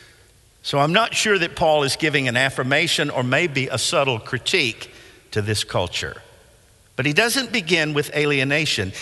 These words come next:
He says, "You guys are really spiritual." He says something like this, "I, I thought I was pious,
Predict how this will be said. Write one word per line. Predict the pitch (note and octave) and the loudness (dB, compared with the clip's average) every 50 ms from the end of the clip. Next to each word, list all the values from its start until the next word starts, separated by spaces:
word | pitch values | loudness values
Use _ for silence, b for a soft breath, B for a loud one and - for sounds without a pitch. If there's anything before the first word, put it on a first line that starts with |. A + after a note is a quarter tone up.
| B B B | B B B
He | D#3 D#3+ | -2 0
says, | - - D#3+ C#3 - | 2 2 2 0 0
"You | F3 A3+ | 0 -2
guys | C4+ - D#3 C3+ C#3 B2 - | 0 2 2 2 2 0 0
are | C#3 A2+ | -2 -2
really | G#2 G#2 A#2+ C#3+ F3+ F#3 F3 F3 E3+ | -2 -2 -2 0 2 2 2 2 0
spiritual." | D3 - - - F3+ F3 D#3+ C#3 A#2+ - - G#2+ F2 D#2 D2+ - - - - - - - - - _ _ _ _ _ _ _ _ _ _ _ - | 0 -2 -2 0 0 0 2 2 0 0 -2 -4 -4 -4 -6 -10 -18 -20 -20 -20 -20 -20 -20 -20 _ _ _ _ _ _ _ _ _ _ _ -8
He | C3+ | -6
says | B2 - E3+ C#3+ - | -2 2 2 2 4
something | - D#3+ D3 - D#3+ C#3 | 2 0 0 0 0 0
like | C3 B2 B2 A#2+ | 2 0 2 2
this, | C3 C3+ B2+ - - - | 2 0 2 0 0 0
"I, | E3 G3+ - - | 0 0 0 0
I | D3+ F#3 | 0 0
thought | A3 - - G#3 E3+ D#3 - - | 0 2 2 2 2 2 0 -2
I | C3+ E3 G3+ B3+ | 0 0 0 0
was | B3+ G3 E3+ C#3+ - | 0 0 -2 -2 -2
pious, | - - - - G2 F#2 F#2 G2+ B2 D#3 - - - | -4 -6 -4 -2 0 2 2 2 2 2 0 0 -2